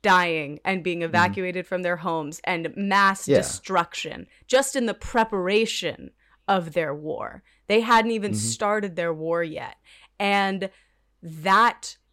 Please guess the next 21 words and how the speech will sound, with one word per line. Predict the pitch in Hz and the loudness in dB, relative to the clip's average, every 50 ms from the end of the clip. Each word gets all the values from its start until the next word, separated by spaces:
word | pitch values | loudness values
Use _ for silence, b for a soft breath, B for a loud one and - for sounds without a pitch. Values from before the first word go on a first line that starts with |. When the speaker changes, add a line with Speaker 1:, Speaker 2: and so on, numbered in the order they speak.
| _ _ | _ _
Speaker 1:
lent | - 202 202 196 196 - | -6 -2 -2 -2 -2 -4
some | - - - 214 196 185 170 165 | -6 -4 -4 -4 -4 -4 -6 -6
real | 175 185 185 180 170 170 170 170 165 _ _ _ _ _ _ _ _ _ _ _ _ _ - | -2 0 0 2 2 0 0 -2 -4 _ _ _ _ _ _ _ _ _ _ _ _ _ -10
stakes | - - - - - - 277 320 240 - - - - - - - | -8 -6 -6 -2 0 2 2 2 2 -2 -4 -10 -12 -10 -10 -10
to | - - 226 220 208 196 190 | -6 -4 -2 0 0 0 0
this | 175 185 170 - | -2 -4 -4 -4
Speaker 2:
Mm-hmm. | - 208 196 | -2 -2 2
Speaker 1:
quest. | 190 294 240 151 - - - _ | 4 4 4 4 2 -2 -10 _
Percy | - 247 269 269 - - 247 226 | 0 2 2 2 0 -2 -4 -2
has | 208 233 208 - - | -2 -2 -4 -4 -4
to | - 220 | -6 -4
save | - - - 226 208 202 202 160 165 | -4 -4 -2 0 0 0 0 -2 -4
the | 151 185 | -4 -4
world. | 160 156 170 202 190 156 135 - | -4 -2 0 0 0 0 0 -2
Percy, | - 220 226 233 - 262 233 - | -2 0 0 0 0 0 0 0
Annabeth, | 208 214 214 196 202 190 | 2 0 0 0 -2 -4
and | - 175 170 | -4 -6 -6
Grover, | 185 202 202 196 175 185 170 165 165 b b b b b b b b - | -2 -2 -2 0 0 0 0 0 -2 b b b b b b b b 0
if | 226 262 - | 0 2 2
they | 196 202 220 214 202 | 2 4 4 4 4
fail, | - - 269 277 247 208 196 185 185 185 - | 4 4 4 6 6 6 4 2 0 -2 -4